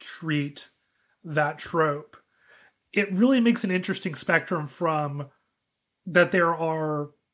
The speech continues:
trans characters like Jackram to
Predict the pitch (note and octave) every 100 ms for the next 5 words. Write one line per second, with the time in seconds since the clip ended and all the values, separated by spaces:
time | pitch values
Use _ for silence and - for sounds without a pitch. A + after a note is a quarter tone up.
0 | _ _ _ - F3+ F#3 - E3+ D#3 D#3+
1 | D3+ C#3+ - D#3+ D#3 D3+ _ - D3 C#3
2 | E3 C#3+ C3+ C3 - _ _ _ - A3
3 | F#3+ F3+ F3+